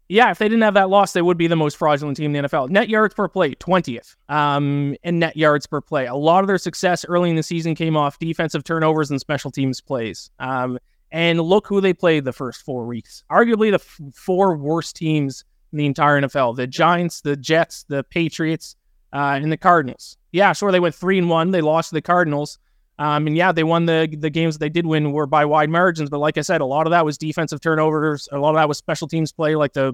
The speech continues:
blocked field goal against the Giants in week one. Um, and in my opinion, now this might be a hot take. A lot of people don't agree with me on this, but I actually think turnovers are more of a result of the offense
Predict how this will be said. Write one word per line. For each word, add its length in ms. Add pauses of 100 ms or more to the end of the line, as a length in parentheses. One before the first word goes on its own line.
blocked 300
field 220
goal 140
against 180
the 80
Giants 320
in 80
week 180
one. 260 (580)
Um, 380
and 180
in 100
my 200
opinion, 420
now 100
this 160
might 160
be 80
a 80
hot 180
take. 220
A 40
lot 160
of 60
people 200
don't 180
agree 260
with 160
me 80
on 160
this, 220
but 100
I 160
actually 240
think 220
turnovers 640 (400)
are 400
more 720
of 180
a 60
result 560
of 180
the 160
offense 720